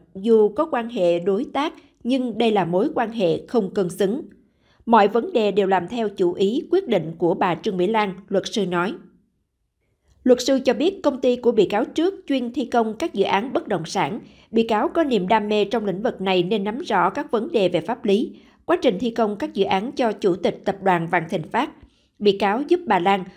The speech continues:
gỡ được các nút thắt về pháp lý cho những dự án lớn hàng chục, hàng trăm nghìn tỷ. Với một người hào sản như bà Lan thì việc bà cho bị cáo Trước một ngàn năm trăm tỷ đồng là điều dễ hiểu, như bà Lan đã từng cho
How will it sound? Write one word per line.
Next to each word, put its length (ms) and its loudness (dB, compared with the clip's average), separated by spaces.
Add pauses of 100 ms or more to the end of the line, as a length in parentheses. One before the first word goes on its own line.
(140)
gỡ 180 6
được 200 0
các 160 -8
nút 220 -4
thắt 220 -10
về 160 -2
pháp 260 -6
lý 340 2 (260)
cho 160 4
những 340 -2
dự 100 0
án 280 -4
lớn 340 0
hàng 280 -4 (100)
chục, 180 2 (140)
hàng 340 -4
trăm 200 -4
nghìn 200 -4
tỷ. 340 0 (1200)
Với 220 6
một 240 0
người 160 0
hào 260 -4
sản 320 -2
như 100 -2
bà 140 2
Lan 260 0 (220)
thì 120 0
việc 300 0
bà 260 2
cho 180 -2
bị 180 4
cáo 280 -2
Trước 540 -2
một 160 -2
ngàn 300 -2
năm 180 -6
trăm 220 -4
tỷ 200 2
đồng 240 2 (220)
là 180 4
điều 300 4
dễ 120 0
hiểu, 400 0 (340)
như 180 2
bà 160 2
Lan 300 0
đã 100 2
từng 260 -2
cho 220 0